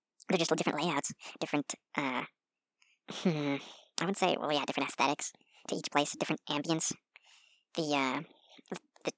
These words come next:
the tables are just set up differently with different, different chairs and just different dynamics. They're,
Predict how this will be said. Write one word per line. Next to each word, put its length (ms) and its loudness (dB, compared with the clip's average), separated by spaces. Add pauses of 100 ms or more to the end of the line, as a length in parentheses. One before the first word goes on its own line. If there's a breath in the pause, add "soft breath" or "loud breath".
the 120 -10
tables 360 0
are 60 -2
just 240 -4
set 240 2
up 120 -2
differently 440 0 (260)
with 120 -2 (120)
different, 380 -2 (1600 soft breath)
different 260 -4
chairs 360 2
and 140 -6 (360 loud breath)
just 140 -2 (140)
different 240 -2 (200)
dynamics. 520 2
They're, 140 0